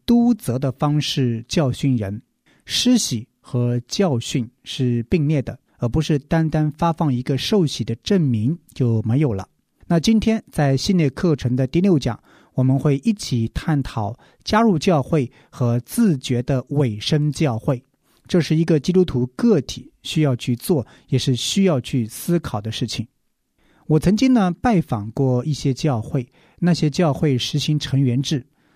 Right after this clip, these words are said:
所以加入教会这件事本身就非常有仪式感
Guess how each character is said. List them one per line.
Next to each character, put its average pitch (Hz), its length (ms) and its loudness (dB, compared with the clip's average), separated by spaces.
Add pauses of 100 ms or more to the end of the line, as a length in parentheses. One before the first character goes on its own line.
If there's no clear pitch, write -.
(160)
所 190 160 2
以 170 240 0 (200)
加 247 280 2
入 214 200 4
教 202 240 2
会 170 220 2
这 202 180 0
件 190 220 2
事 - 180 0
本 117 440 -4
身 185 340 -2
就 135 180 0
非 208 300 0
常 143 260 0
有 123 200 2
仪 139 180 -2
式 175 220 0
感 110 200 -4